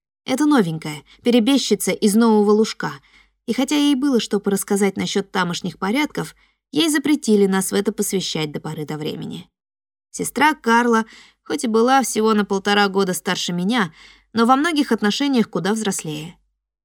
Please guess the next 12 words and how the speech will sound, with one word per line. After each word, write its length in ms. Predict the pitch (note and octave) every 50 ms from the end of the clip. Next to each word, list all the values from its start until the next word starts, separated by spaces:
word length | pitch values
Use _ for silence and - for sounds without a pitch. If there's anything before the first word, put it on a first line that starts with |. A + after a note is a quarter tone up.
| _
Она 180 | - B3 D4 E4
носила 380 | D4 B3 - - B3+ A#3+ G3+ E3
чёлку, 520 | - - - C#3 C#3+ D3 - A3+ A#3 A3+ - _ _ _ _ _ _ _ _ _
а 100 | - G3
я 160 | G3 G3 F#3
считала, 420 | - - G3 - - F#3 F#3 F#3 F3
что 180 | - - F#3
сестре 420 | E3 - F#3 E3+ - - C4+ C4 A#3
не 120 | G3+ F3+
годится 480 | G3 A3 G#3+ F#3 F3+ D#3+ - - E3 D#3
иметь 260 | D#3 D#3+ D#3+ D#3 _
чёлку. 460 | - - D#3 C#3 C3+ - D#3 D#3